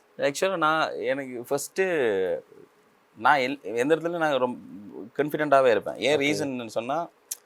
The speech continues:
Speaker 1: ஆ, ஒரு இடத்துல ஒரு, ஒரு சின்ன விஷயம் நடந்துச்சு. என்னன்னா, என்னோட நடிச்ச ஒரு, ஒரு அந்த, அந்த படத்துல நடிச்ச ஒரு பெரிய ஆர்டிஸ்ட்,
Speaker 2: ம்.
Speaker 1: ஆ, உங்களுக்கு தெரியும், அவரை வந்து மகாராஜா படத்துலலாம் பார்த்துட்டு இருப்பீங்க.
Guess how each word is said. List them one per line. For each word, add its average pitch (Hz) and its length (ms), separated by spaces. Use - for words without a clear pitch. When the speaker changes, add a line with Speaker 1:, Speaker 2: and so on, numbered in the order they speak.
Speaker 1:
ஆ, 101 840
ஒரு 123 180
இடத்துல 143 300
ஒரு, 110 300
ஒரு 117 180
சின்ன 131 180
விஷயம் 110 300
நடந்துச்சு. 95 140
என்னன்னா, 95 440
என்னோட 113 500
நடிச்ச 117 120
ஒரு, 101 160
ஒரு 92 300
அந்த, 98 200
அந்த 104 160
படத்துல 113 420
நடிச்ச 104 140
ஒரு 104 100
பெரிய 101 240
ஆர்டிஸ்ட், 101 480
Speaker 2:
ம். - 520
Speaker 1:
ஆ, 95 500
உங்களுக்கு 107 460
தெரியும், 110 240
அவரை 92 400
வந்து 98 180
மகாராஜா 107 500
படத்துலலாம் 98 420
பார்த்துட்டு 90 260
இருப்பீங்க. 87 220